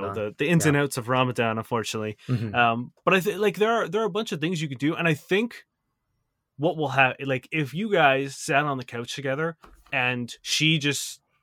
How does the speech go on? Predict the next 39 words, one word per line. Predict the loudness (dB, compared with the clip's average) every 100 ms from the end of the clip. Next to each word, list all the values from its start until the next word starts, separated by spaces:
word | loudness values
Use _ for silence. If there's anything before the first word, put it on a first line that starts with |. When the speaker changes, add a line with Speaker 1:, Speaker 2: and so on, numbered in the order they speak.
| -6
Speaker 2:
you | -2
know, | -2
casually | 0 4 4 4 -2
was | -2 -6
stroking | -4 -6 -4
your | -6 -6
dick | -4 -4 -4
while | -4
you | -4
guys | -4 -4
had | -6
a | -6
cup | -8 -8
of |
tea | -8 -4 -4
and, | -4 -8 -16 _ _ _
you | -2
know, | 0
watched | 0 -2 0 -2
a | -2
show, | -2 0 0 -2 -8 _ _ _ _ _ _ 4
I | 6
have | 6
a |
feeling | 0 2 4 4 2
that | 4 4 2 _ _
you | -4 0
would | 2 2
eventually | 0 0 0 -2
get | -2 0 -2 -2 _ _ _ _ _ _
a | -8
second | -4 -2 -2 -2
wind. | -2 -2 -4 -10 _ _ _ _ _ _
Speaker 1:
Yeah, | 2 2
that's | 2 -2 -4
the | -4
thing. | 0 0
It's | -2 -4
like, | -4 -4 -8